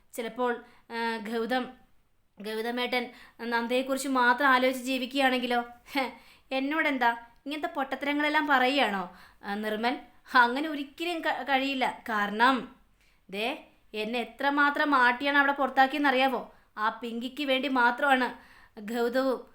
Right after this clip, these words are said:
അവിടെയുള്ളവരെല്ലാവരും സംസാരിച്ചിട്ടുള്ളത്. അതുകൊണ്ട് ഈ കാര്യത്തെക്കുറിച്ച് എന്നോട് സംസാരിക്കണ്ട.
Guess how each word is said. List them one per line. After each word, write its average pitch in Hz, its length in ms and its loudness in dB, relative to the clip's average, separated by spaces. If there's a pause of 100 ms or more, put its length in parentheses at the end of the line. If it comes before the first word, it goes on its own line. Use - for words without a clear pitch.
(140)
അവിടെയുള്ളവരെല്ലാവരും 277 1040 2 (120)
സംസാരിച്ചിട്ടുള്ളത്. 254 840 0 (200)
അതുകൊണ്ട് 240 540 -2 (760)
ഈ 240 140 -8
കാര്യത്തെക്കുറിച്ച് 262 580 -4
എന്നോട് 269 180 -2
സംസാരിക്കണ്ട. 262 640 2